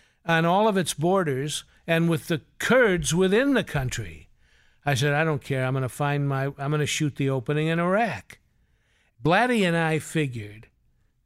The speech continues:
that the thing that Warner's was most afraid of and why they might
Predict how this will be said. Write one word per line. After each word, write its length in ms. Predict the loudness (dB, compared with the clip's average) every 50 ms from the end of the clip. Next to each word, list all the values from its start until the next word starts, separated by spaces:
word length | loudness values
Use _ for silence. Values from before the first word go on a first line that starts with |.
| _ _
that 260 | 0 0 0 -2 -2
the 100 | -4 -6
thing 480 | -6 -6 -2 0 2 2 4 4 2 2
that 160 | 0 -2 -2
Warner's 580 | -4 -2 0 0 0 0 2 0 0 0 -2 -2
was 200 | -2 -4 -2 -2
most 420 | 0 0 2 2 2 0 -2 -2
afraid 480 | -4 -4 -4 -4 -2 0 0 0 -2 -4
of 240 | -8 -14 -18 -20 -20 _ _ _ _ _ _ _ _ _ _ _
and 200 | -4 -2 0 2
why 200 | 2 2 2 2
they 180 | 2 2 2 2
might 360 | 2 2 2 2 0 0 -2